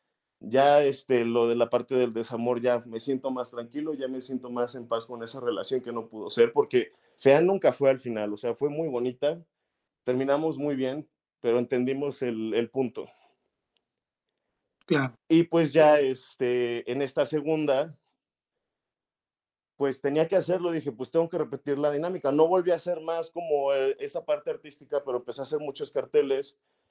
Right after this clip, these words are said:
Speaker 1: me empezaron a premiar para que obras de teatro, para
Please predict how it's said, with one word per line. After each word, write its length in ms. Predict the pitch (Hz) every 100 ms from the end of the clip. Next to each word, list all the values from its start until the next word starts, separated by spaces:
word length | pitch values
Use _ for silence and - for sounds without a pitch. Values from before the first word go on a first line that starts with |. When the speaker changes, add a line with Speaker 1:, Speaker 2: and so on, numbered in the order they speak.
| _ _
Speaker 1:
me 100 | 123
empezaron 420 | 120 123 135 139
a 100 | 139
premiar 520 | - 143 151 147 147 151 _ _ _ _
para 300 | - 113 113 -
que 100 | 127
obras 300 | 127 127 117
de 80 |
teatro, 640 | 113 139 139 135 131 131 131
para 560 | 117 110 107 107 110